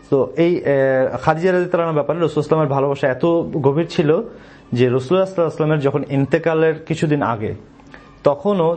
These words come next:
তখন পর্যন্ত তিনি খাদিজা রাদিয়াল্লাহু আনহার বান্ধবীদের, খাদিজা রাদিয়াল্লাহু আনহার বন্ধুদের এবং আত্মীয়দেরকে, আত্মীয়দের খোঁজ খবর রাখতেন, রেগুলার বেসিসে খোঁজ রাখতেন। এবং কখনো কোনো, আহ,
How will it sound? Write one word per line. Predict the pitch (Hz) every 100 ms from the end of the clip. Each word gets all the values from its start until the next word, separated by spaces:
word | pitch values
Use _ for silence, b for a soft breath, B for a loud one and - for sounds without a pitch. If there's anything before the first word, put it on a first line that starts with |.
| 165
তখন | 160 233 190
পর্যন্ত | 147 127 151
তিনি | 254 - 151 151
খাদিজা | 151 147 151 147
রাদিয়াল্লাহু | 143 135 147 139
আনহার | 135 151
বান্ধবীদের, | 151 120 139 143 139 123 113 104
খাদিজা | 127 127 131
রাদিয়াল্লাহু | 127 120 123 139
আনহার | 139 127
বন্ধুদের | 143 139 139 123 104
এবং | 110
আত্মীয়দেরকে, | 120 123 - 147 135 123 165 233 B B B B
আত্মীয়দের | 120 - 135 143
খোঁজ | - 156
খবর | - 135
রাখতেন, | 117 101 104 92 104 120
রেগুলার | 135 135 147 139
বেসিসে | 135 160 156
খোঁজ | 151
রাখতেন। | 143 143 185 214
এবং | - 131 139
কখনো | 135 131 160 165
কোনো, | 143 160 208 B B B B
আহ, | 123 120